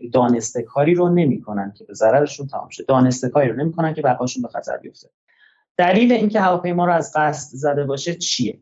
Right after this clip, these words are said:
چه سودی براش داشته؟ اون هم زمانی که شاید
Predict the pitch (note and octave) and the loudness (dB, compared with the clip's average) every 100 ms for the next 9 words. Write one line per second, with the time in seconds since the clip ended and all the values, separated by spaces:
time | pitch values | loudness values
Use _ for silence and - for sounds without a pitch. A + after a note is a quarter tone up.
0 | _ _ _ _ _ - B3+ A#3 F3 B2+ | _ _ _ _ _ 0 2 2 0 2
1 | A#2+ A2 A2 - G#2 - - - F#3+ G#3+ | 2 0 -2 -4 -6 -6 -14 -6 2 4
2 | G#3+ G#3+ G3+ F3 E3 F3 G#3 G#3+ G3+ _ | 4 4 2 2 0 0 0 -2 -6 _
3 | F#3 F3 D#3+ - G3+ G3+ G3 F#3 | 0 2 0 0 2 4 4 2